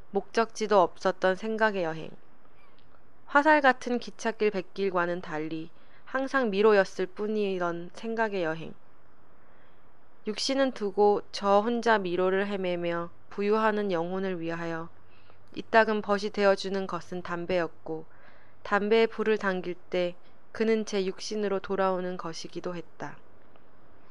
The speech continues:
그러니까 작년 정월이던가 서울역에 내린 것은 밤이었다. 임신한 아내를 동경에 남겨둔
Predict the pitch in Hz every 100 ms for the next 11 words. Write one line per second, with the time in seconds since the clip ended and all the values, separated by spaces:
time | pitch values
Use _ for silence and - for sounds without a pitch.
0 | - - - - - - - 220 214 208
1 | - 190 190 180 180 185 185 180 - -
2 | - - 185 190 196 180 170 165 160 160
3 | 165 - - - - - - - 269 262
4 | 233 208 175 151 165 170 151 160 - 156
5 | 160 - - - - - - - 180 180
6 | 165 - - 143 - - - - - -
7 | - - - - - - - 208 214 233
8 | 247 240 196 190 202 208 202 196 196 196
9 | 190 160 165 180 170 160